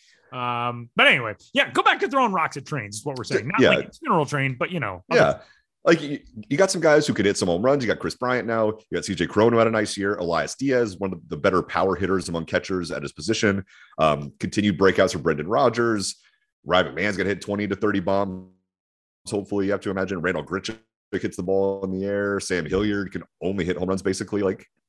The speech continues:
Speaker 2: they got Chuck. Chuck's still there. Chuck,
Speaker 1: Yeah.
Speaker 2: Chuck can
Speaker 1: Th-,
Speaker 2: do things, I guess.
Speaker 1: there's
Speaker 2: Like,
Speaker 1: a, uh,
Speaker 2: he's got,
Speaker 1: you know,
Speaker 2: you got the D H now.
Speaker 1: there's
Speaker 2: So
Speaker 1: a,
Speaker 2: I'm
Speaker 1: a spot for Charlie Blackmon
Speaker 2: The
Speaker 1: these
Speaker 2: one
Speaker 1: days.
Speaker 2: thing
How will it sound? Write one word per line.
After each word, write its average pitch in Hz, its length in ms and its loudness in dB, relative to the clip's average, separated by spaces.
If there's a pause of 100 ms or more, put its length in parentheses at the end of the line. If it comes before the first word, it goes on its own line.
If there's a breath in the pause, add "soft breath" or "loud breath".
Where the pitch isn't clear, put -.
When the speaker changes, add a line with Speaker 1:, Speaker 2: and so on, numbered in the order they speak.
Speaker 2:
they 262 100 -2
got - 140 2
Chuck. - 400 0
Chuck's - 240 -2
still 98 160 -4
there. 82 360 -2 (160)
Chuck, - 160 -4
Speaker 1:
Yeah. 415 120 -2
Speaker 2:
Chuck - 360 -4
can 107 120 -2
Speaker 1:
Th-, 82 100 -2
Speaker 2:
do 78 60 -2
things, 78 300 -4
I 69 60 4
guess. 73 180 4
Speaker 1:
there's 254 180 -4
Speaker 2:
Like, - 140 4
Speaker 1:
a, 240 120 0
uh, 226 160 0
Speaker 2:
he's 220 80 4
got, 208 120 6
Speaker 1:
you 269 60 0
know, 202 160 0 (120)
Speaker 2:
you - 60 0
got 226 100 8
the 147 40 2
D 110 240 2
H - 220 0
now. 120 380 -2 (760)
Speaker 1:
there's 190 360 -4
Speaker 2:
So 208 80 -4
Speaker 1:
a, 202 180 -4
Speaker 2:
I'm 185 200 -4 (540)
Speaker 1:
a 175 200 -2 (140)
spot - 580 0
for 170 100 -2
Charlie 139 340 -2
Blackmon 107 420 -6
Speaker 2:
The 120 80 2
Speaker 1:
these 127 40 0 (100)
Speaker 2:
one 247 160 2
Speaker 1:
days. 101 180 -6
Speaker 2:
thing 92 400 4